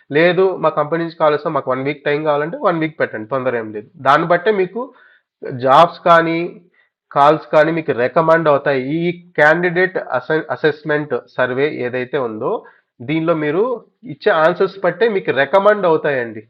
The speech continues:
జాబ్స్ కానీ ఆ kind of jobs అనేది. So ఎవరైతే ఇది, ఈ రెడీనెస్ అసైన్‌మెంట్ క్రియేట్ చే-, అంటే సబ్మిట్ చేశారో దాంట్లో కింద ప్రొఫైల్ ఉంటది.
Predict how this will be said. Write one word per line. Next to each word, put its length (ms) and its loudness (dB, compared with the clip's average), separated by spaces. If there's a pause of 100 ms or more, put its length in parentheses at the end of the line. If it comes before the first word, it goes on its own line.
(140)
జాబ్స్ 440 2
కానీ 300 -2 (380)
ఆ 140 6 (100)
kind 280 0
of 180 4
jobs 340 2
అనేది. 280 -8 (540)
So 60 6 (140)
ఎవరైతే 420 2 (160)
ఇది, 300 -2
ఈ 180 -2
రెడీనెస్ 500 2
అసైన్‌మెంట్ 460 -2
క్రియేట్ 340 -2
చే-, 120 -14
అంటే 220 -2 (160)
సబ్మిట్ 420 -6
చేశారో 460 -6 (420)
దాంట్లో 380 2
కింద 320 -4 (120)
ప్రొఫైల్ 460 4
ఉంటది. 320 -4